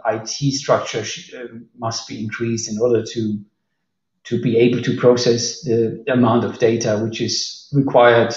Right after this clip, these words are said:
to identify any, uh, inefficiencies. And then, uh, one point also which relates to the auditors, um, there is a mandatory auditor rotation after, after ten years for capital markets companies.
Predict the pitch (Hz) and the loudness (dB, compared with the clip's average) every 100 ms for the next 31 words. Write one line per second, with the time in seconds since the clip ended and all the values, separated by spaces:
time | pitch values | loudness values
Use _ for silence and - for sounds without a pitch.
0 | - 127 110 117 120 117 - 107 104 107 | -2 4 4 6 4 2 0 2 4 2
1 | 104 - _ _ _ _ 120 120 113 110 | 0 -10 _ _ _ _ -2 0 0 -2
2 | - - 120 131 123 - 135 110 - - | -6 -10 -6 0 0 0 -2 -2 -6 -8
3 | - - _ _ 127 151 190 180 180 - | -16 -20 _ _ 2 6 8 6 4 -4
4 | 143 - 143 160 147 143 143 135 139 139 | -6 0 2 2 2 2 2 2 -2 -2
5 | 135 - 123 127 131 - 123 120 117 117 | -6 -6 -2 -2 -2 -8 -10 -8 -8 -10
6 | - 165 175 92 107 135 - _ _ _ | 2 4 4 2 -2 -4 -8 _ _ _
7 | _ 117 120 120 123 123 117 123 120 120 | _ 2 2 4 2 2 2 4 4 2
8 | - 131 135 135 - 120 123 117 120 143 | 0 2 4 4 2 0 2 0 2 4
9 | 147 139 135 123 117 117 110 - 113 110 | 4 4 0 -4 -4 -6 -8 -10 -4 -2
10 | 110 113 107 101 - _ 113 117 113 - | -2 -4 -4 -4 -14 _ -2 -2 -4 -4
11 | 127 120 120 120 113 120 - _ _ _ | 2 4 6 6 4 0 -12 _ _ _
12 | 120 110 104 - 123 127 107 113 113 101 | 6 6 4 0 -2 -2 0 0 -2 -10
13 | - - - - 208 202 202 - | -14 -14 -18 -12 -10 -8 -10 -16